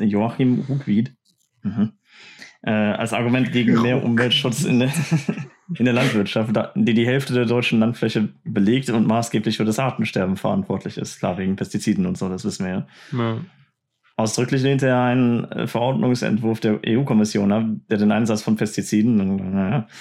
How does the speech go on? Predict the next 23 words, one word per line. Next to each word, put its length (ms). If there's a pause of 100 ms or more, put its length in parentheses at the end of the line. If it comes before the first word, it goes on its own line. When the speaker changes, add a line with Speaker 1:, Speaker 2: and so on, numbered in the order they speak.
(220)
Speaker 1:
in 100
Naturschutzgebieten 760
verbieten, 480
<laughs> 800
verbieten 420
und 140
insgesamt 400
stark 240
reduzieren 400
würde. 320 (720)
Ruckwied 280
warnte, 300
die 120
Pläne 440
würden 460
die 80
Lebensmittelversorgung 1040
in 80
Europa 400
gefährden. 520
Ja. 260 (1500)
Was 500
halt 360